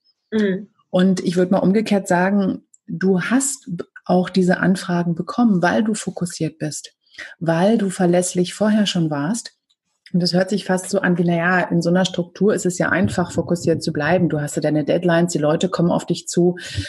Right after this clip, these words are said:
Speaker 2: da ist ja, ne, du bist, äh,
Speaker 1: Mhm.
Speaker 2: die, äh, Hauptverdienerin mit und so. Aber du bist ja all das geworden, weil's vorher bei dir schon eine bestimmte, ich nenn's jetzt mal Ernsthaftigkeit oder dieses, ähm, Wort, wofür ich kein schönes deutsches Äquivalent finde, Commitment.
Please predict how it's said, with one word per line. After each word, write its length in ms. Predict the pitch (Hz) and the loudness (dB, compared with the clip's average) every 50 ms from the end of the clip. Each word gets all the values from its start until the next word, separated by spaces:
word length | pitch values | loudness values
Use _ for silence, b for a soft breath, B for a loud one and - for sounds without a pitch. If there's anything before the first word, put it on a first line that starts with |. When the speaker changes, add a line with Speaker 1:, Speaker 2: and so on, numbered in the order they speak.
| B B | B B
Speaker 2:
da 80 | - 139 | 0 0
ist 160 | 147 - - | 0 2 0
ja, 80 | 160 139 | 0 2
ne, 200 | - 180 226 233 | 2 2 2 4
du 120 | 185 160 | 2 2
bist, 340 | 170 170 170 - - - - | 0 0 -2 -2 -8 -6 -2
äh, 300 | - 160 156 151 123 101 | 0 0 2 2 2 0
Speaker 1:
Mhm. 40 | 208 | 0
Speaker 2:
die, 180 | 208 165 160 156 160 - - - - | -2 -4 -6 -6 -6 -8 -8 -6 -6
äh, 180 | 160 156 156 151 | -4 -4 -2 0
Hauptverdienerin 840 | 156 208 214 208 - - 190 170 170 175 180 175 175 - 170 165 165 | -2 -2 -2 -2 -2 -2 0 2 4 4 4 4 2 2 2 2 2
mit 180 | 170 170 - | 0 -2 -2
und 160 | - - 165 | -2 -4 -2
so. 200 | - 165 165 175 175 B B B B B | -2 -2 -2 -4 -4 B B B B B
Aber 120 | - 170 185 | -4 -2 0
du 80 | 185 | 0
bist 220 | 180 190 208 - - | 2 0 0 0 0
ja 100 | 196 - | 0 2
all 140 | 185 196 202 | 2 2 2
das 180 | 214 185 - | 2 0 0
geworden, 480 | - 196 175 160 156 170 185 202 214 202 | -2 -2 0 0 0 2 2 4 4 4
weil's 240 | 190 185 185 185 - | 2 0 0 -2 -2
vorher 380 | - 220 233 240 214 208 190 | -2 0 2 4 4 2 2
bei 160 | 180 180 175 | 2 0 0
dir 160 | 170 185 202 196 | 0 2 0 0
schon 160 | 196 202 185 | 0 0 0
eine 60 | 180 | 0
bestimmte, 540 | 180 - - 196 196 185 - 190 185 180 - - | 0 -2 -2 -2 -2 0 0 0 0 0 -2 -8
ich 100 | 175 - | -6 -2
nenn's 180 | 190 208 208 214 | 0 0 0 -2
jetzt 120 | 208 - | -2 -4
mal 120 | 180 - - | -4 -4 -2
Ernsthaftigkeit 960 | - 190 208 262 285 - 180 - 196 180 - - 165 - - - 160 156 - | 0 2 2 2 2 0 -2 -2 -2 -2 -2 -8 -10 -10 -8 -4 -4 -4 -2
oder 100 | - 165 | -2 -2
dieses, 280 | 160 175 175 175 - - - - | 0 0 0 0 -2 -4 -4 0
ähm, 420 | 180 175 175 170 170 175 175 175 B B B B B B B _ _ _ _ | 0 2 2 2 2 0 0 -2 B B B B B B B _ _ _ _
Wort, 420 | - 165 151 160 151 175 208 208 - | -8 -2 0 2 4 4 2 2 0
wofür 220 | 180 175 - 190 | -4 -2 0 0
ich 80 | 185 185 | -2 0
kein 180 | - - 190 180 | 0 0 0 0
schönes 360 | - - 214 220 220 214 - | 2 2 2 2 2 2 0
deutsches 380 | - 175 185 202 - - - | 2 2 2 2 0 -4 -4
Äquivalent 580 | - 185 180 - 175 175 175 170 170 175 214 226 | -4 -4 -4 -2 0 0 0 2 2 2 2 2
finde, 480 | - - 196 185 185 185 180 175 170 160 | 0 0 0 2 2 2 2 0 -2 -2
Commitment. 720 | - - 185 196 214 214 - 165 151 139 131 120 - - | -4 -2 -2 -2 -2 -2 -2 0 0 0 0 0 -4 -8